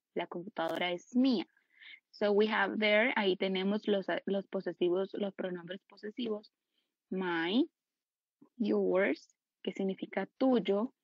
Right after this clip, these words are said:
His, es de él. Hers, de ella. Ours, nuestro. Y, eh, de ellos, right? Eso es lo que tenemos. Aquí <clears throat> vamos a decir que son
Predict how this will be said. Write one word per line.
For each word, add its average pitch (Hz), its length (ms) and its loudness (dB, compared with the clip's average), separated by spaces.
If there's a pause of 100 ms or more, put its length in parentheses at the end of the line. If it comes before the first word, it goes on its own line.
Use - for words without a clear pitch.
(360)
His, 226 500 4 (880)
es 156 240 -2
de 214 420 4
él. 240 260 4 (240)
Hers, 202 460 4 (260)
de 165 320 0 (380)
ella. 185 580 2 (400)
Ours, 196 560 2 (240)
nuestro. 208 720 0 (480)
Y, 277 360 2 (340)
eh, 208 420 -2 (140)
de 196 400 4
ellos, - 320 -2 (100)
right? 226 300 0 (300)
Eso 214 220 -2
es 214 40 0
lo 220 120 0
que 196 120 -2
tenemos. 170 480 -4 (500)
Aquí 302 680 4
<clears throat> - 100 -18
vamos 233 480 2
a 226 80 6
decir 214 400 4
que 226 180 2
son 220 380 0